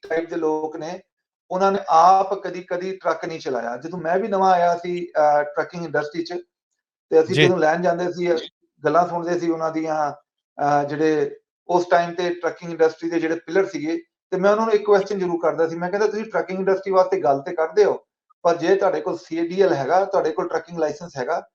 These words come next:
Speaker 1: ਕਦੀ ਤੁਸੀਂ ਟਰੱਕ ਚਲਾਇਆ?" ਤੇ ਉਹ
Speaker 2: ਹੂੰ।
Speaker 1: basically ਉਹਨਾਂ ਦਾ ਆਨਸਰ ਜਿਹੜਾ ਹੈ ਬਹੁਤ ਡਿਫੀਕਲਟ ਹੁੰਦਾ ਸੀ। ਉਹ ਕਹਿੰਦੇ, "ਨਹੀਂ, ਸਾਡੇ ਕੋਲ ਸੀ ਡੀ ਐਲ ਨਹੀਂ ਹੈਗਾ, ਪਰ ਅਸੀਂ
Speaker 2: ਹੂੰ।
Speaker 1: ਡਿਸੀਜਨ ਮੇਕਿੰਗ ਜਿਹੜੀ ਹੈ ਉਹ ਟਰੱਕਾਂ, ਟਰੱਕਰ ਵਾਸਤੇ ਕਰ ਰਹੇ ਹਾਂ।"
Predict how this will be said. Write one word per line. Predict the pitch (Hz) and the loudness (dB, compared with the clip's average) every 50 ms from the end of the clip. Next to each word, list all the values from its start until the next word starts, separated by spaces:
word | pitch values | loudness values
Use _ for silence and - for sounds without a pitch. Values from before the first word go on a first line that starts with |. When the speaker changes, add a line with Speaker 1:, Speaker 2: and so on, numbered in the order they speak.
| _ _ - | _ _ -6
Speaker 1:
ਕਦੀ | - 160 156 180 | -4 -4 -2 -2
ਤੁਸੀਂ | 175 175 180 | -2 -2 -2
ਟਰੱਕ | 175 - 165 165 - - | -2 0 -2 -2 -2 -4
ਚਲਾਇਆ?" | - 165 151 131 135 147 156 175 - _ _ _ _ _ _ _ _ _ _ - | -6 -4 -2 0 0 0 0 -2 -8 _ _ _ _ _ _ _ _ _ _ -4
ਤੇ | 180 | 2
ਉਹ | 185 202 196 | 6 6 8
Speaker 2:
ਹੂੰ। | 190 190 | 8 6
Speaker 1:
basically | 185 175 175 196 196 202 208 208 | 4 0 -4 -8 -8 -6 -4 -2
ਉਹਨਾਂ | 196 190 190 190 190 190 | -2 -2 -2 -2 -4 -2
ਦਾ | 190 185 | 0 0
ਆਨਸਰ | 180 180 185 _ _ | 0 0 -4 _ _
ਜਿਹੜਾ | _ - 180 180 | _ -2 0 0
ਹੈ | 180 185 180 | 2 2 0
ਬਹੁਤ | 175 165 165 180 180 185 185 | -2 -2 -2 -2 -2 -4 -6
ਡਿਫੀਕਲਟ | 175 - 156 165 170 190 190 196 185 175 | -8 -6 -8 -8 -8 -6 -4 -2 -2 -2
ਹੁੰਦਾ | 156 151 143 151 147 | -4 -4 -4 -4 -4
ਸੀ। | 156 170 | -2 -4
ਉਹ | 170 | -4
ਕਹਿੰਦੇ, | 170 175 175 190 | -4 -2 0 0
"ਨਹੀਂ, | 190 190 190 190 | 0 0 -2 0
ਸਾਡੇ | 175 175 151 170 | 0 0 0 0
ਕੋਲ | 175 185 175 175 | 0 -2 -4 -4
ਸੀ | - 165 170 | -4 -4 2
ਡੀ | 180 202 | 2 2
ਐਲ | 202 | 2
ਨਹੀਂ | 190 180 156 | 2 -2 -4
ਹੈਗਾ, | 147 139 160 170 170 - - _ _ _ _ _ | -2 0 0 0 -2 -4 -10 _ _ _ _ _
ਪਰ | - 180 180 185 | 2 4 4 4
ਅਸੀਂ | 180 196 202 | 4 2 0
Speaker 2:
ਹੂੰ। | 156 | 0
Speaker 1:
ਡਿਸੀਜਨ | 165 202 208 208 208 196 | 2 2 2 2 2 2
ਮੇਕਿੰਗ | 185 180 175 - 185 180 | 0 -2 -2 -4 -4 -2
ਜਿਹੜੀ | 175 175 165 170 170 | 0 0 0 0 0
ਹੈ | 175 | 0
ਉਹ | 175 - - 175 | 0 2 0 0
ਟਰੱਕਾਂ, | - - 170 170 - 180 180 175 - - - | -2 -2 -8 -2 2 2 2 2 2 -2 0
ਟਰੱਕਰ | 190 180 180 - 190 | 0 0 0 0 0
ਵਾਸਤੇ | 170 165 156 147 151 - 156 | 2 2 2 2 0 -4 -6
ਕਰ | - 139 123 113 113 | -4 -2 -4 -4 -4
ਰਹੇ | 113 113 | -6 -10
ਹਾਂ।" | 113 | -12